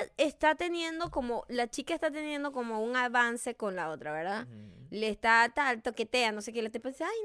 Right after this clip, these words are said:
Speaker 1: no". Y entonces ella sigue y la tipa no dice más nunca nada y sigue adelante con la acción sin,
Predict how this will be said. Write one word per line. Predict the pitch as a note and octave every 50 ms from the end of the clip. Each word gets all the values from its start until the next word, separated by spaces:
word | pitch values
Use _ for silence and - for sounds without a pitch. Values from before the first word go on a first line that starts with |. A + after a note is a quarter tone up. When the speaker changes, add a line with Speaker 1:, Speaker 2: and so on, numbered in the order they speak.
| G4+ G4+
Speaker 1:
no". | G#4 G#4 G4+ F#4 - - - _ _ _ _ _ _ _ _ _ _ _
Y | - - B3+ B3+
entonces | B3 A#3+ B3 A#3+ - D#4 D4+ E4
ella | D#4 D4 D4 D#4
sigue | D#4+ - - E4 F4 F#4 F#4+ G#4 D#4 B3+
y | C4+ C4+
la | B3+ B3
tipa | B3 - C4 - C#4 C#4+
no | C#4+ C#4+ C#4+ C#4 C#4 C#4+ C#4+
dice | D4+ - -
más | C#4+ C#4 D4+
nunca | D4 C#4+ C#4 C4+ C#4 C#4
nada | C#4 C#4 C4 B3 A#3 A#3+ C#4+ G4 - _ _ _ _ _ _ _ _ _ -
y | - C4
sigue | - - C4+ C4 B3+ C#4
adelante | D4 D#4+ D4+ A#3+ G#3+ G#3+ A3 G#3 C4 B3+
con | - D4 B3+ A3+
la | G#3
acción | G3 - - A#3 G#3+ A3 A#3+
sin, | - C#4+ C#4+ C4 A#3+ A3+